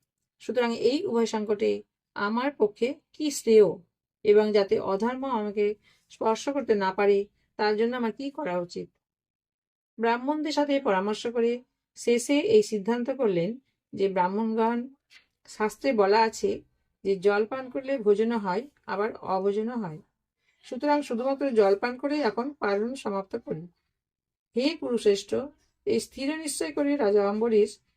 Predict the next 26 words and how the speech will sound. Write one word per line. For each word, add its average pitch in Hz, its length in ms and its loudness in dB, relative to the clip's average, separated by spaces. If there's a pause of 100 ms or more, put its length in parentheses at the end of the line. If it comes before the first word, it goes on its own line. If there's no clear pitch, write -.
(200)
মনে 233 240 0
মনে 285 240 2
শ্রীহরির 233 540 -2
ধ্যান 202 340 -4
করে 196 360 -2 (400)
জল 202 240 4
পান 226 240 -4
করলেন 180 500 -4 (600)
এবং 226 280 0
দুর্বাসা 247 420 0
মুনির 240 380 -4
ফিরে 233 260 -2
আসার 233 280 -4
প্রতীক্ষা 220 400 -6
করতে 208 260 -4
লাগলেন। 175 460 -6 (800)
দুর্বাসা 277 440 -2
ঋষি 302 320 -6
মধ্যাহ্নকৃত 247 640 -2
সমাপন 233 500 -2
করে 196 300 -2 (440)
যমুনা 240 400 6
কূল 285 220 -4
থেকে 269 200 0
ফিরে 202 280 0
এলেন। 175 420 -4